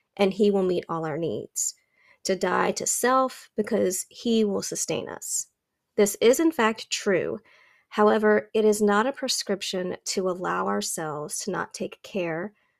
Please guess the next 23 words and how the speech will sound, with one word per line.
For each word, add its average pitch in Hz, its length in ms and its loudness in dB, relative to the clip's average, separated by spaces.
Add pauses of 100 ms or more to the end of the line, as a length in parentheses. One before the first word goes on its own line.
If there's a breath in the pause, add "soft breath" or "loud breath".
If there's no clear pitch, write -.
(160)
of 208 100 -2
our 208 120 4
mind, 180 640 -4 (280)
body, 156 500 -2
and - 160 -8
even 165 280 -8
our 175 120 -6
soul. - 540 -4 (480)
The 220 80 0
Bible 220 440 4
is 208 180 0
even 180 200 -4
explicit - 800 -6
about - 280 -10
this. - 460 -12 (760)
First, 214 440 2
in 214 80 0
terms 254 300 0
of 294 80 -2
self-care, 185 760 -2 (300)
I'm 196 120 0
going 208 260 2
to, 185 160 -4